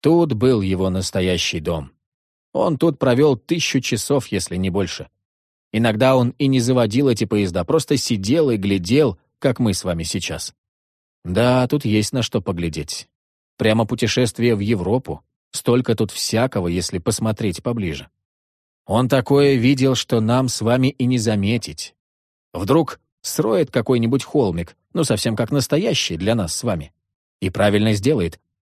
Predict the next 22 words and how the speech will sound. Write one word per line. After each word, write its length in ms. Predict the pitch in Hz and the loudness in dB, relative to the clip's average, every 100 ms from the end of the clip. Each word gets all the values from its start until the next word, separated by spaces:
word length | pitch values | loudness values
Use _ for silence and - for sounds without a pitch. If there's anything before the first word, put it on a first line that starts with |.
| _ | _
Устроит 500 | 98 120 - 143 135 - | -4 -2 2 4 2 2
озеро 400 | 117 139 131 143 | 2 4 4 2
на 140 | 127 | 2
месте 260 | 123 120 117 | 2 2 -2
холмика, 560 | - 123 113 107 110 95 | 0 2 2 0 -2 -2
поставит 420 | 110 139 131 110 | -2 2 0 0
мостик, 560 | 95 117 123 156 - _ _ _ | 0 0 0 -2 -4 _ _ _
и 100 | 104 | -2
все 300 | 107 - 127 | -2 0 0
станет 420 | 117 120 127 113 - | 2 2 2 0 -2
раз 320 | 107 123 104 | 2 2 0
в 140 | 85 | -6
десять 460 | 85 117 127 120 - | -2 0 0 -2 -4
красивее, 680 | - 101 - - 139 131 | -2 -2 -2 -4 -2 0
чем 260 | 110 117 101 | -2 -2 -2
было. 300 | 113 92 69 _ _ _ _ _ _ _ | -2 -4 -8 _ _ _ _ _ _ _
Такой 300 | - 101 110 | -6 0 0
талант 480 | 104 110 110 120 117 | 2 2 4 0 -2
не 140 | 120 110 | -2 0
всякому 420 | - 165 175 123 | -2 -2 -2 -2
дается. 520 | 90 73 - - - _ _ _ _ _ _ - | -2 -4 -8 -12 -14 _ _ _ _ _ _ -6
"Правильно!" — 720 | - 143 147 104 82 71 | 0 2 2 0 -2 -8